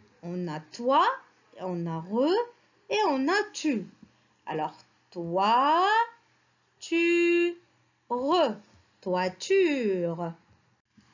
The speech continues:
Et la toiture veut dire, hein, un ensemble des toits. C'est un ensemble des toits.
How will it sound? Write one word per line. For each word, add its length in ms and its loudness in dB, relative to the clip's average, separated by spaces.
Et 140 12
la 160 12
toiture 760 6
veut 200 4
dire, 580 2
hein, 180 0
un 240 2
ensemble 640 2
des 180 0
toits. 400 2
C'est 300 -6
un 220 0
ensemble 600 0
des 160 0
toits. 320 2